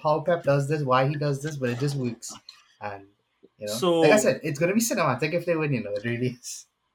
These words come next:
Speaker 2: Um, so looking forward for City before we just go across to the title rivals, you know, they have two games that I think that they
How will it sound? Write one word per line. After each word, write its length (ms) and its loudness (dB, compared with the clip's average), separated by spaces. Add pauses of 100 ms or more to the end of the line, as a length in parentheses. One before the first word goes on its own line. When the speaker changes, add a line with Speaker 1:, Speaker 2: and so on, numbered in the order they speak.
(340)
Speaker 2:
Um, 400 6
so 380 -2
looking 260 0
forward 500 4
for 160 -4
City 300 -8
before 580 2
we 80 -2
just 220 -8
go 140 0
across 440 -4
to 60 -4
the 140 -2
title 420 -2
rivals, 580 -2 (320)
you 140 0
know, 440 2
they 180 0
have 360 4 (380)
two 220 -2
games 320 0
that 80 0
I 100 2
think 160 -6
that 140 0
they 280 0